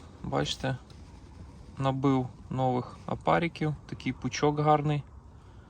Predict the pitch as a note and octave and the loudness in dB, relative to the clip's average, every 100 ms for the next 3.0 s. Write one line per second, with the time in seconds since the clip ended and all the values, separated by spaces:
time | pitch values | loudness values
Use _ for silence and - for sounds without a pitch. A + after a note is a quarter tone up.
0 | - - - - - - - C3 - C3+ | -20 -20 -20 -20 -18 -12 -8 -6 -4 -2
1 | C3 C3 C3 C#3 - B2 B2+ C3 - - | 0 -2 0 0 0 -2 -2 -2 -4 -8
2 | - B2 B2+ B2+ B2 A2+ A2+ A2 A2 - | -2 0 2 2 2 0 0 0 -4 -8